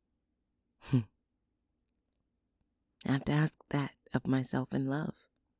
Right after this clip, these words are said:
"Kristen, is love meant to hurt? Is it meant to linger in pain? Is this temporary? Are these growing pains?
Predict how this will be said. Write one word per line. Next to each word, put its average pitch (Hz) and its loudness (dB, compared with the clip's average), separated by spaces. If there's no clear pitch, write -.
"Kristen, 117 0
is 110 -6
love 117 2
meant 117 0
to 107 -4
hurt? 117 -8
Is 120 -2
it - 2
meant 131 2
to 127 -4
linger 120 0
in 120 -2
pain? 110 -4
Is 127 -2
this 120 -4
temporary? 170 -2
Are 131 4
these 120 0
growing 139 -2
pains? - -6